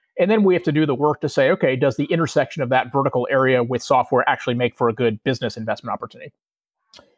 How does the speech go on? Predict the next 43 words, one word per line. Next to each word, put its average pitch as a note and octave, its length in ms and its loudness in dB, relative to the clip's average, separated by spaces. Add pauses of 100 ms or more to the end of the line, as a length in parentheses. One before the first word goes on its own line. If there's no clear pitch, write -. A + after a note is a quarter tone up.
(160)
And F3 100 2
so G#3 120 2
I F#3 60 0
give G#3+ 140 0
you B3 100 2
that G3 160 0
background E3+ 440 0
because D3 540 0 (280)
part A3 220 2
of C#3 60 -4
the D3+ 80 -2
reason D3+ 360 0
why C#3 200 2
we C3+ 120 -2
made C3+ 220 -2
this B2+ 140 -6
change C#3 580 -8
in C#3+ 160 -4
our A#2+ 220 2
regulatory C3 560 0
status, B2 500 -2
uh, B2+ 300 4
was, C3 480 0 (340)
uh, C3 300 2
we E3 200 0
had D3 160 2
been, C3+ 400 0
uh, C3 300 2
kind C#3 160 0
of C3+ 180 -8
doing F3+ 300 2
stuff - 280 -2
in D#3+ 120 -2
and D#3 100 -2
around C3 300 0
the A#2+ 60 -4
crypto C3+ 340 -2
space A#2+ 340 -4
for B2+ 140 -2
a A#2 40 -4
number B2 260 -2
of A#2 80 -8
years, A#2+ 500 -4